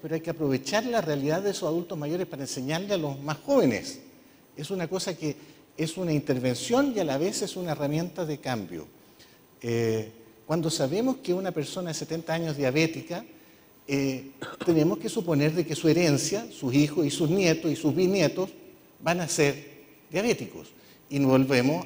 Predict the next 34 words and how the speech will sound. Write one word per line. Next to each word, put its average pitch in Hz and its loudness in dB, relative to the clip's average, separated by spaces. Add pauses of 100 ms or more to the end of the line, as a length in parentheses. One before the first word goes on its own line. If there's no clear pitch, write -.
al 131 -8
manejo 127 0
de 165 -2
las 156 -4
bases 131 -6
de 190 -8
datos. 247 -8 (300)
Entonces, 185 -6
¿cómo 214 -6
no 226 -2
poder 175 -4
tener 160 -2
sistemas 160 -6
georreferenciados 139 0 (420)
que 143 -2
a - 2
su 151 -4
vez, 156 2 (400)
eh, 127 2
identifiquen 131 -2
a 196 -6
estas 190 -8
poblaciones 170 0 (440)
y 170 0
a 135 -2
ese 180 0
abuelo 180 4
diabético 165 2
le 143 2
identifiquemos 131 -2
los 208 2
nietos 196 0
y 139 -4
rápidamente 151 -2